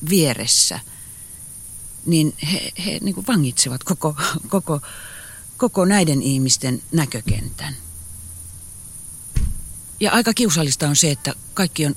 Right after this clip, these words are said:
koko ajan niin sattumanvaraista. Alkaa ärsyttää ihan hirveästi jotkut sellaiset äänet, joita ei ole niinku aikaisemmin ajatellut siitä näkökulmasta. Esimerkiksi, niinku, että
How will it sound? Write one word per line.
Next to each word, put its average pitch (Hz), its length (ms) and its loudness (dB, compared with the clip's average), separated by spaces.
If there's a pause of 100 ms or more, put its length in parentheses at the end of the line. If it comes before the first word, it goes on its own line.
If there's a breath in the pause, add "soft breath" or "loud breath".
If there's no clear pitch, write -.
(260)
koko - 240 -2
ajan 143 180 4
niin 147 120 4
sattumanvaraista. 117 1120 0 (1300 loud breath)
Alkaa 202 300 4
ärsyttää 165 680 4
ihan 147 260 2
hirveästi 131 560 0
jotkut 143 220 0
sellaiset 147 360 2
äänet, 147 380 4
joita 147 260 2
ei 170 220 2
ole - 100 -4 (240)
niinku - 200 -4
aikaisemmin 170 460 2
ajatellut 147 560 4
siitä 139 280 2
näkökulmasta. 123 960 -2 (460 loud breath)
Esimerkiksi, 170 520 4
niinku, 135 180 0
että 131 260 -2